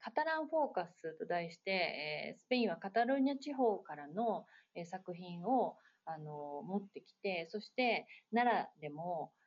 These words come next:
えー、カタルーニャ地方の食事を皆さんに、えー、振る舞って体験していただいたりとかしながら、実は今年は、え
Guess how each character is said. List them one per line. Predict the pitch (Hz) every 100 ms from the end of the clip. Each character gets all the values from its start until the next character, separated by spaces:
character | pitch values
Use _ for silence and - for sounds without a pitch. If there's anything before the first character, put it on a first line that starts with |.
| _
え | 160 151 147 143 76 76 73 71 - - - - _
ー、 | -
カ |
タ | 180 226
ル |
ー | 240
ニ | 247
ャ |
地 | 247
方 | 226 190
の | 151
食 | 170 165 254
事 | 180 151
を | 156 139 - -
皆 | 165 165
さ | 151
ん | -
に、 | 135 135 131 120 -
え | 147 254 117 113 113 -
ー、 |
振 | 185
る | 170
舞 | 156 156
っ | -
て | - 247
体 | 208 175 175
験 | 170 170
し | -
て | 165
い |
た | 202
だ | 202 160
い | 147
た | 143
り | 151
と | -
か | -
し | - 214
な | 208
が | 202
ら、 | 226 254 - - - _
実 | 226 262
は | 277
今 | 220 214
年 | 220 -
は、 | 254 277 202
え | -